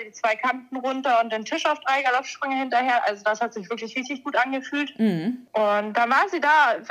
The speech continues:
Speaker 1: war sie echt richtig motiviert und ich hatte auch echt einen guten Rhythmus. Fünf bin ich auch direkt geritten, das war so ein ganz dicker Holzstoß. Da hätte man auch zwei kleinere reiten können, habe ich auch lange mit geliebäugelt, aber habe ich abhängig gemacht von, wie sie sich
Speaker 2: Mhm.
Speaker 1: gibt.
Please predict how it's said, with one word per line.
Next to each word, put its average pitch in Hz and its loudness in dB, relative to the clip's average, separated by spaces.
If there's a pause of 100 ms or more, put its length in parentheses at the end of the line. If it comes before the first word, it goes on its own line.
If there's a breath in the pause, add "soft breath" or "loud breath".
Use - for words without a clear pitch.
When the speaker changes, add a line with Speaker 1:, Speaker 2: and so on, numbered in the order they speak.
Speaker 1:
war 269 2
sie 294 -2
echt 320 -2
richtig 311 -4
motiviert 285 0
und 277 -4
ich 269 -6
hatte 262 2
auch 262 -2 (100)
echt 269 -4
einen 254 -8
guten 254 -2
Rhythmus. 302 -2 (180)
Fünf 302 -2
bin 269 -2
ich 269 0
auch 277 4
direkt 269 -2
geritten, 262 -2
das 240 0
war 214 2
so 214 0
ein 208 -4
ganz 226 -2
dicker 214 2
Holzstoß. 277 0
Da 214 2
hätte 220 2
man 208 2
auch 202 0
zwei - 0
kleinere 240 2
reiten 240 0
können, 254 0
habe 247 4
ich - 0
auch 220 2
lange 254 0
mit 254 -6
geliebäugelt, 285 0 (220)
aber 220 4
habe 220 2
ich 214 -4
abhängig 214 -4
gemacht 202 -2
von, 190 -4
wie 208 -6
sie 196 -8
sich 196 -6 (500)
Speaker 2:
Mhm. 220 2
Speaker 1:
gibt. 262 -2